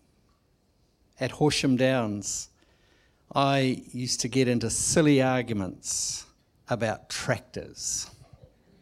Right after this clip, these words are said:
Hard to believe, I know. But, um, my only friends were very pro Massey Ferguson,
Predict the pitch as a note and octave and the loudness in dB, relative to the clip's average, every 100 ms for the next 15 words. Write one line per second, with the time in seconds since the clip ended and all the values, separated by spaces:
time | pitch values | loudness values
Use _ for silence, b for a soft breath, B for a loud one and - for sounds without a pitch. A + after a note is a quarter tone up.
0 | _ b b b - F#3+ D3+ C3 C#3+ D3 | _ b b b 8 8 8 4 8 8
1 | D3 A#2+ A#2 C3 B2 A2 G2 - - _ | 8 6 4 4 4 2 -2 -10 -18 _
2 | _ _ _ _ _ _ _ _ _ _ | _ _ _ _ _ _ _ _ _ _
3 | C3+ D#3+ D3+ D3 D3 C#3+ C#3 C#3+ D3+ D#3 | 2 6 8 10 8 6 4 6 8 10
4 | G#3 G#3+ G3 - G3 F#3+ C#3 A#2 A#2+ - | 10 8 6 4 6 8 8 6 2 -2
5 | - C3 C#3+ B2+ D3+ E3+ F3 E3+ E3+ - | -6 -2 0 2 6 6 6 4 0 -6
6 | - D3+ C#3 C3+ C#3 - B2 A2+ A#2 - | 0 4 4 4 2 -2 -6 -4 -6 -2
7 | E3 F3+ - - | -2 -2 -6 -10